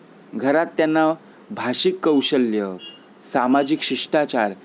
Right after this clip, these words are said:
आणि नैतिक मूल्यांचं शिक्षण मिळत असतं. ज्याप्रमाणे आपल्या घरामध्ये पाहुणे येत असतात, ज्या ज्या वेळेला पाहुणे येतील त्यांचा आदर सत्कार कसा करावा, ते जेव्हा घरामध्ये येतील तेव्हा त्यांचा पाहुणचार कसा करावा,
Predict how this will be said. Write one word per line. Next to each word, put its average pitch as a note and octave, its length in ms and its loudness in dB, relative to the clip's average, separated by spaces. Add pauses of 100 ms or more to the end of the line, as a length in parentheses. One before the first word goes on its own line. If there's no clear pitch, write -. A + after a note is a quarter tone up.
(260)
आणि D#3 260 2
नैतिक C#3+ 460 2
मूल्यांचं C3+ 420 2
शिक्षण C3+ 460 -2
मिळत A2+ 360 0
असतं. - 280 -14 (600)
ज्याप्रमाणे D3+ 540 2
आपल्या D3 280 2
घरामध्ये C3 480 0
पाहुणे D#3 440 0
येत C#3+ 140 -2
असतात, G#2 300 -10 (840)
ज्या C3+ 180 4
ज्या E3+ 160 4
वेळेला E3+ 340 4
पाहुणे D3 400 2
येतील A#2+ 380 2 (400)
त्यांचा B2+ 420 0
आदर C#3 280 2
सत्कार D3+ 400 -2
कसा C3 320 -2
करावा, G2 460 -8 (1400)
ते D3 120 6
जेव्हा D3 340 4
घरामध्ये C#3+ 540 4
येतील C3+ 320 2
तेव्हा C#3 220 2
त्यांचा C3+ 340 0
पाहुणचार D3+ 560 0
कसा C3+ 260 -4
करावा, F#2 400 -10